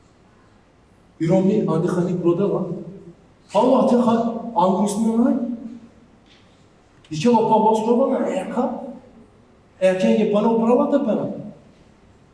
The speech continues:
Sos kere vesa. Muk nivan angusni vesa tuke. Pavlos robana. Iromi penla. Kadi ya butete ye buti isi. O Pavlos vakerla pena omake.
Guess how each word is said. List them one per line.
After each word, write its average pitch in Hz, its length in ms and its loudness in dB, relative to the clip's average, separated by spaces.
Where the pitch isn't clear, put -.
Sos - 360 0
kere 269 240 4
vesa. 156 280 2
Muk 226 160 4
nivan 220 280 4
angusni 262 420 4
vesa - 280 2
tuke. 127 240 -2
Pavlos - 320 -14
robana. - 300 -18
Iromi 139 380 -6
penla. 139 300 -8
Kadi 196 260 2
ya 185 80 6
butete 185 360 2
ye 160 160 4
buti 165 360 0
isi. - 480 -4
O 139 40 -12
Pavlos 143 340 -4
vakerla 139 420 -4
pena 131 120 -4
omake. 123 440 -4